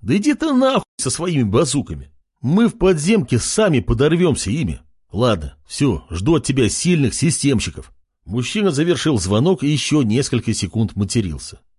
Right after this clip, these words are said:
Но стоило ему обернуться. «Ну, привет!» произнёс король, и шершень потерял сознание от мощного удара по голове.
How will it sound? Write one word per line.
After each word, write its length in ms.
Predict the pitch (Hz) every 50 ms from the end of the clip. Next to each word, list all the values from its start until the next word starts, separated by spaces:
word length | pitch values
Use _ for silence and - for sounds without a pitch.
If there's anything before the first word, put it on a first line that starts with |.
| _ -
Но 160 | 87 104 107
стоило 500 | - - - - 185 190 180 160 127 110
ему 340 | 107 104 107 110 120 123 113
обернуться. 680 | 95 82 85 92 87 92 107 135 - - - 139 123 _ _ _ _ _ _ _ _ _ _ _ -
«Ну, 240 | 90 110 143 180
привет!» 580 | 170 - 208 233 233 202 214 208 208 208 - - - - _ _ _ _
произнёс 480 | - 127 131 120 98 107 107 92 - -
король, 380 | - 107 120 170 202 185 - -
и 120 | - 104
шершень 500 | - - - 185 185 - - 87 85 90
потерял 440 | - - 185 - 190 175 175 156 123
сознание 640 | - - 110 98 92 117 156 185 180 170 160 151 151
от 220 | - 113 101 -
мощного 440 | 127 151 175 185 175 - 147 139 127
удара 520 | 139 - 123 117 107 104 107 101 92 92 85
по 220 | - - - 113
голове. 580 | 98 95 101 101 101 101 101 90 80 67 -